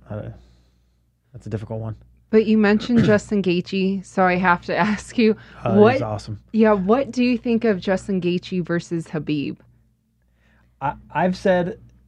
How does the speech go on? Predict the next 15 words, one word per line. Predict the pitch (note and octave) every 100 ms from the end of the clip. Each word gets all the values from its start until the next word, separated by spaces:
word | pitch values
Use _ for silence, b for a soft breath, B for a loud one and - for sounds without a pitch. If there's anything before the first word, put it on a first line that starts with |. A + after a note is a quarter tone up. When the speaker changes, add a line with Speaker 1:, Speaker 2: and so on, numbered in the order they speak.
| _ _ _ _ _
Speaker 1:
from | _ C3+
the | B2
very | A#2+ C3+
beginning, | C#3+ C#3 B2
and | A2
Aspen | A2 A#2 C3+
can | B2 B2
tell | C3
you, | A#2 G#2 G2+ b b b _ - - - _ _
and | C3
I, | A2 B2+ B2 B2+
I'm | C3
hoping | A#2 E3 F3+
I'm | F#3 G3
right, | G3 B2